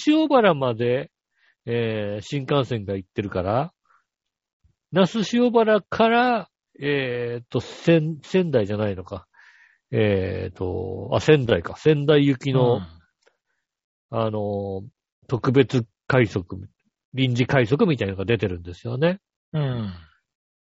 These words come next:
Speaker 1: ああいうのなんかどんどん走らせればいいのかなと思って。なんかよくよく調べると、
Speaker 2: うん。
Speaker 1: えーっと、那須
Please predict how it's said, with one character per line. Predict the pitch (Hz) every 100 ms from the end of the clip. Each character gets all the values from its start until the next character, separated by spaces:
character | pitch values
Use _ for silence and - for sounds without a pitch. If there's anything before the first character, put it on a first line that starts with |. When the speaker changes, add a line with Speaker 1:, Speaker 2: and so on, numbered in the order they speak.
| -
Speaker 1:
あ | 127
あ | 175
い |
う |
の | 139
な | 147
ん | 131
か |
ど | 123 175
ん |
ど | 135
ん | 107
走 | 127 170
ら | 170
せ |
れ | 190
ば | 135
い | 131
い |
の | 113
か |
な | 117
と | 113
思 | 107
っ | 110 _
て。 | 104 101 - _ - - - _ -
な | 208
ん |
か | 165
よ | 180
く | 277
よ | 339
く | 294
調 | - 320
べ | 320
る | 226
と、 | 131 123 120 101 101 _ _ 165
Speaker 2:
う |
ん。 | 139 95 85 _ -
Speaker 1:
え | 127 131 120
ー | 110
っ |
と、 | 113 107 104 104 _ _ _ _ _ _ _ _
那 | 180
須 | 175